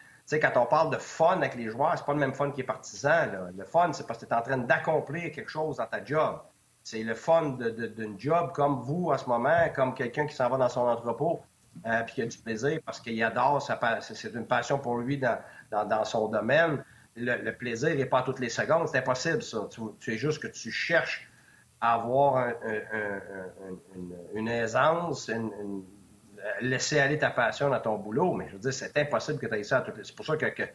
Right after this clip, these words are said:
que, que le coach le demande, là, du plaisir. Euh, je peux vous dire que quand t'en perds trois en ligne, le plaisir, là, euh, t'as beau le demander, là, bonne, bonne chance. Fait que c'est, c'est pour ça que je dis toujours, t'es toujours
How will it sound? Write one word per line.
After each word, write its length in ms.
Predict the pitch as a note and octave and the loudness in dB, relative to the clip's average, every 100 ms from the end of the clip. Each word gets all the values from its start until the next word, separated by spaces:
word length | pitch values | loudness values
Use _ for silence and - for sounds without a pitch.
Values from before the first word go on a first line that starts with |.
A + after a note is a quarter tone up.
| - - - E3+ | -14 -18 -10 -2
que, 240 | B2 A2+ - - | -2 -2 -8 -4
que 80 | C3+ | -2
le 80 | A2+ | 2
coach 320 | - G3+ - | 4 4 4
le 100 | C#3 | 0
demande, 480 | B2 C3+ E3+ E3 A#2+ | 4 4 4 2 0
là, 140 | A2 - - - | -2 -4 -20 -20
du 120 | - | -18
plaisir. 680 | - A#2 G2+ C#3 F#3+ F#3 - - _ _ _ _ _ | -8 -6 -2 -2 0 -2 -8 -12 _ _ _ _ _
Euh, 160 | G#2+ G2+ | -4 -4
je 80 | - | -6
peux 100 | G#2+ | -8
vous 80 | |
dire 180 | G2 D#3 | -2 -2
que 100 | B2+ | 0
quand 180 | - C3+ | 2 4
t'en 160 | C3 A#2+ | 4 2
perds 220 | B2 - | 0 0
trois 240 | C#3+ D3 | 4 4
en 20 | |
ligne, 220 | B2 D3+ B2 | 4 2 -2
le 80 | |
plaisir, 420 | - G#2+ G#2+ D3 C3 | -2 -4 0 0 2
là, 300 | B2+ B2+ - - | 0 0 -8 -12
euh, 140 | F#2 F2+ | -12 -8
t'as 80 | G#2 | -4
beau 140 | B2+ | -2
le 60 | C3+ | 0
demander, 460 | B2+ B2 A2 D3+ D#3 | 2 2 2 0 0
là, 240 | C3+ C3 A2 | 2 0 -2
bonne, 340 | A2 A2 A#2+ A#2 | -6 -2 -2 -2
bonne 180 | A#2+ B2 | -2 0
chance. 560 | C#3 G#2+ - - - _ | 0 0 -4 -18 -20 _
Fait 80 | G#2 | -16
que 80 | - | -12
c'est, 160 | B2 - B2 | -12 -12 -14
c'est 180 | - | -12
pour 120 | A2 A#2+ | -8 0
ça 200 | G#3+ G#3 | 2 4
que 120 | C3+ | 0
je 140 | A2+ | -2
dis 180 | A2 G#2+ | -6 -4
toujours, 560 | C3+ B2 F#3+ - - - _ _ _ _ _ - | -4 2 2 2 -4 -14 _ _ _ _ _ -8
t'es 100 | A#2 | -4
toujours 800 | E3 E3 D#3+ G3 G#3 G#3 G3+ | -2 0 4 6 6 4 0